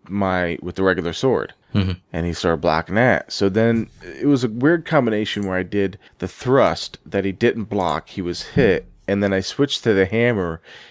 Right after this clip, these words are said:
Speaker 1: and then hit him again with the hammer, and then he just stood there and just took all the hammers to the, to the face.
Speaker 2: What the hell happened to
Speaker 1: I
Speaker 2: him?
Speaker 1: don't
Speaker 2: He
Speaker 1: know.
Speaker 2: just
Speaker 1: He
Speaker 2: stunned
Speaker 1: just,
Speaker 2: him with
Speaker 1: he
Speaker 2: the
Speaker 1: just,
Speaker 2: sword?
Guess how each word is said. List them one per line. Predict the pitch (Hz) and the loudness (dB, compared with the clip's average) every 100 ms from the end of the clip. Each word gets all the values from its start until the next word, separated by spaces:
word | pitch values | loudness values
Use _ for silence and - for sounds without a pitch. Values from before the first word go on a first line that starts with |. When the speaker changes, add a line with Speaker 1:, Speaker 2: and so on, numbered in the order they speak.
| _ | _
Speaker 1:
and | 98 | 0
then | 101 | 0
hit | 101 143 | 4 4
him | 135 123 | 4 2
again | 117 117 | 2 4
with | 107 | 4
the | 98 | 2
hammer, | 98 117 123 92 82 - _ - | 2 2 0 -2 -4 -8 _ -2
and | 107 | 2
then | 107 | 2
he | 101 | 2
just | 92 - | -2 -4
stood | 92 80 | -4 -4
there | 67 57 - _ | -4 -6 -12 _
and | 90 82 | -8 -6
just | 82 - - _ | -6 -8 -14 _
took | - 98 - | -2 -2 2
all | 95 92 | 4 4
the | 85 | 4
hammers | 82 82 78 76 | 0 0 0 -4
to | - 69 | -6 -4
the, | 67 67 - | -4 -6 -6
to | 82 | -6
the | 71 | -2
face. | 78 71 65 - - _ - - | -2 -2 -4 -10 -16 _ -12 -6
Speaker 2:
What | 170 | -2
the | 175 | 0
hell | 165 165 | 0 0
happened | 175 196 175 101 | 0 0 0 0
to | - | 0
Speaker 1:
I | |
Speaker 2:
him? | - | 2
Speaker 1:
don't | 151 | 0
Speaker 2:
He | 156 | 2
Speaker 1:
know. | 202 | 2
Speaker 2:
just | 170 131 | 2 0
Speaker 1:
He | 139 | 0
Speaker 2:
stunned | 131 139 | 0 0
Speaker 1:
just, | 151 | 0
Speaker 2:
him | 151 | 0
with | 160 151 | 0 0
Speaker 1:
he | 143 | 2
Speaker 2:
the | 143 | 2
Speaker 1:
just, | 151 | 0
Speaker 2:
sword? | 156 135 - 165 | 0 0 -2 -4